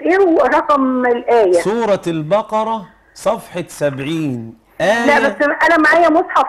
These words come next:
Speaker 1: تاني، قول لي رقم الآية بس.
Speaker 2: آية، رقم الآية مية خمسة وخمسين.
Speaker 1: ماشي، ماشي، حاضر إن شاء الله. مية خمسة وخمسين.
Speaker 2: تمام.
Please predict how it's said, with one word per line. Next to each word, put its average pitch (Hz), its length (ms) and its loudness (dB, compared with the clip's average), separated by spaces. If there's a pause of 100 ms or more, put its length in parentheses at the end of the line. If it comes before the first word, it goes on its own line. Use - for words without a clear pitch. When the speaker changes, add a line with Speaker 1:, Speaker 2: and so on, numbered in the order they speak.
Speaker 1:
تاني، 277 220 2
قول 330 160 4
لي 311 60 4
رقم 302 340 2
الآية 220 360 2
بس. 170 200 0
Speaker 2:
آية، 208 480 0
رقم 208 720 -2
الآية 156 420 -2
مية 196 260 -4
خمسة 170 400 -6
وخمسين. 113 580 -14 (480)
Speaker 1:
ماشي، 247 480 -2
ماشي، 214 340 -6
حاضر 180 300 -4
إن 175 200 -6
شاء 247 140 -2
الله. 165 240 -8 (800)
مية 254 360 -2 (140)
خمسة 247 260 -2
وخمسين. 240 560 -4 (380)
Speaker 2:
تمام. 120 480 -8